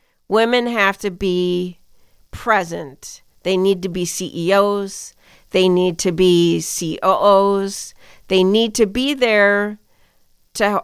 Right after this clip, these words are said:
hold their male counterparts and their male subordinates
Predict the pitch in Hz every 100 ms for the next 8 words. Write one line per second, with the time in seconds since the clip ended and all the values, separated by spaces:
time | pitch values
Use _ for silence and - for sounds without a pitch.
0 | - - - 233 226 214 214 196 - _
1 | _ _ - 196 196 196 202 202 202 -
2 | 277 302 285 208 - 185 180 180 - -
3 | - - _ _ _ 202 202 208 202 208
4 | 220 247 - 247 226 247 220 185 180 165
5 | - - -